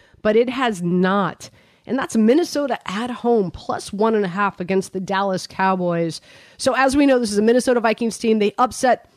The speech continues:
Bills Mafia in overtime last week. Uh, Justin Jefferson, can you argue that possibly he's one of the best, if the not best wide receiver in the N F L? I think you can. I think Kirk Cousins is, is one of the most underrated quarterbacks in the N F L.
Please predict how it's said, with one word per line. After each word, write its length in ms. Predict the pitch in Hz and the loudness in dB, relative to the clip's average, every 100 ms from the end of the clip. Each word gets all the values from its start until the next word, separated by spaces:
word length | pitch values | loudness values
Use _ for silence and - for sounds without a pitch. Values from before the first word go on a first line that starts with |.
| _ _ 180 | _ _ 0
Bills 360 | 226 240 226 | 2 4 2
Mafia 480 | 202 208 220 - 233 | 4 4 2 0 0
in 100 | 196 - | 0 2
overtime 580 | 226 247 - 202 190 | 2 2 -2 -2 0
last 260 | 185 180 - | 0 -2 -4
week. 380 | 180 170 160 151 151 - - | -2 -2 -4 -12 -20 -20 -6
Uh, 240 | 196 180 | 0 2
Justin 360 | 175 254 - 233 | 2 0 2 0
Jefferson, 480 | 226 214 214 - 208 | 0 0 -2 0 0
can 160 | 208 | 2
you 120 | 202 208 | 0 0
argue 480 | 220 220 220 208 | -2 -2 -4 -4
that 240 | 208 196 - | -4 -6 -4
possibly 420 | 208 202 220 214 | -2 -2 0 0
he's 220 | 208 196 | -2 -4
one 120 | 185 | -4
of 60 | 190 | -4
the 60 | 180 | -2
best, 240 | 196 - | -2 -4
if 80 | - | -6
the 80 | 214 | -2
not 200 | 196 180 | -2 -2
best 200 | 196 - | -4 -2
wide 180 | 196 | -2
receiver 320 | 190 - 202 196 | -4 -6 -6 -4
in 140 | 214 | 0
the 100 | 202 | 0
N 60 | 190 | 0
F 160 | 180 | -4
L? 80 | 196 | -4
I 80 | 190 | -4
think 200 | 202 - | -4 -6
you 100 | 175 | -12
can. 460 | - 185 180 170 175 - - | -6 -2 0 -2 -6 -18 -14
I 80 | - | -8
think 180 | 202 247 | -2 -2
Kirk 200 | - 233 | -2 -2
Cousins 360 | 226 208 220 185 | 0 0 -2 -2
is, 140 | 190 196 | -2 -2
is 160 | 220 180 | -2 -4
one 160 | 202 208 | -2 0
of 60 | |
the 40 | 196 | -2
most 240 | 190 - - | -6 -6 -2
underrated 640 | 269 277 277 240 202 196 | 0 2 2 2 2 0
quarterbacks 520 | - 202 190 185 - - | -2 -2 -2 -4 -6 -4
in 120 | 202 | 0
the 140 | 190 | 0
N 80 | 175 | -2
F 180 | 160 - | -6 -6
L. 320 | 165 165 170 | -8 -8 -10